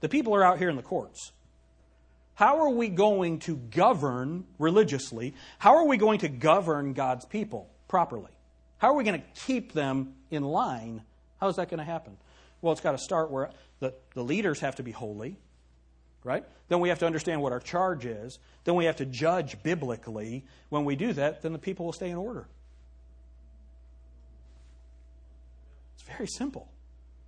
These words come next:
It's very, very simple. So what does that mean? That means that the way we are in the holiest of all, the way that we are in church, the way that we are in our prayer life, that's the way that we're supposed to live out among the people. There's gotta be that consistency,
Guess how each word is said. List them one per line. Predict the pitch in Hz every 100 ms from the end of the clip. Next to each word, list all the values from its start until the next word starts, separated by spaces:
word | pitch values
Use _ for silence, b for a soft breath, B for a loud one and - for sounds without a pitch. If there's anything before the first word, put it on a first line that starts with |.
| - -
It's | 135 135
very, | 151 233 233 160 185 - - - -
very | 156 208 143
simple. | 135 185 175 110
So | 156
what | 180
does | 165
that | 135 131
mean? | 196 190 104 - b b b b -
That | 151 220 180
means | 214 240 170 165 - 123
that | 175 175
the |
way | 147 165 220
we | 262 233
are | 202 196 180
in |
the | 151
holiest | 143 185 165 147 127
of | 117
all, | 135 110 120
the | 127
way | 135 165
that | 160
we | 147
are | 147 147 139
in | 117
church, | - 170 190 190 -
the | 135
way | 151
that | 156
we | 147
are | 147
in | 143
our | 117
prayer | - 190 165
life, | 123 117 120 - b b b -
that's | 190 -
the | 240
way | 214
that | 170
we're | 165
supposed | 170 151
to | 117
live | 117 175 127
out | 117
among | 117 110 104
the |
people. | - 165 - - - - - - - - - - b b b -
There's | 139
gotta | 131 165 175
be | 175
that | 156 -
consistency, | - 123 - - - - - 101 - - 95 -